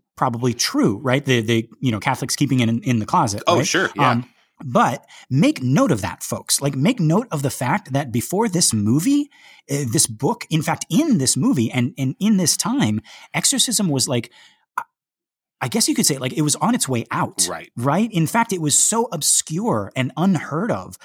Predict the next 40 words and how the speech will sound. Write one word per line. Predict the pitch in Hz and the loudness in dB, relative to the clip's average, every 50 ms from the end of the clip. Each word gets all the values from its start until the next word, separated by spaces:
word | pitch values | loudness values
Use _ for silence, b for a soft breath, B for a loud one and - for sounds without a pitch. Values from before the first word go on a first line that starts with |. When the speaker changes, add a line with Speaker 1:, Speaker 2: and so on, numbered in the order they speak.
| B B B | B B B
Speaker 1:
that | - 165 139 120 | -4 -2 0 0
this | 151 131 - | 0 0 0
doctor | - 143 160 202 - - | 0 -2 -4 -4 -6 -8
has | - - - - 190 202 - - | -8 -6 -6 -4 -2 0 0 0
to | - 254 240 | 0 0 0
explain | 196 - - - - - 175 160 190 262 320 | 0 2 2 0 0 0 -2 0 0 2 2
it | 294 202 - | 0 0 0
to | - 147 | -2 -4
Chris | - - - 403 - - - 156 | -2 -4 -4 -2 0 0 0 0
like | 156 - | -2 -2
he's | - 175 165 135 | 0 0 0 0
doing, | - 277 370 - 110 101 110 - | -2 -2 -2 -4 -4 -6 -8 -6
right? | - 113 117 156 220 | -2 0 0 0 2
Speaker 2:
Mm-hmm. | 262 | 2
Speaker 1:
Like, | - - B B B B B B B B _ - | 0 -2 B B B B B B B B _ -2
and | 165 165 | 0 0
I | 165 | 0
want | 151 170 254 285 - - | 2 2 2 2 2 2
you | 214 | 0
all | 180 180 | 0 0
to | - 123 | 0 2
sit | - - 226 214 - _ _ _ | 2 2 2 0 -4 _ _ _
with | - 147 139 123 - | -4 -4 -4 -2 -2
that | - 104 - - - | -4 -4 -4 -6 -6
for | - - 139 | -4 -2 0
just | 110 - - - - | 0 0 0 0 2
a | |
second. | - - - 185 170 - 110 92 | 2 2 2 0 0 -2 -2 -2
Like, | 104 113 - | -2 -4 -2
we | 117 143 202 | 0 2 2
are | 233 214 165 | 4 2 2
in | 165 139 | 2 0
a | 120 107 | 0 0
darkened | 98 127 156 214 - 254 247 233 | 0 0 0 0 0 -2 -2 -2
theater | - - - 139 101 - - - _ B B B B B B B B | -2 0 0 2 2 0 -4 -10 _ B B B B B B B B
in | - 123 | 2 2
the | 117 110 - | 2 2 0
early | - 123 165 220 247 240 | 0 0 2 2 4 4
nineteen | 214 165 135 147 208 196 - - 220 208 | 4 4 4 2 2 2 2 0 0 2
seventies. | - - - 160 120 101 92 82 85 82 87 - B | 2 2 2 0 0 -2 -4 -4 -6 -6 -6 -6 B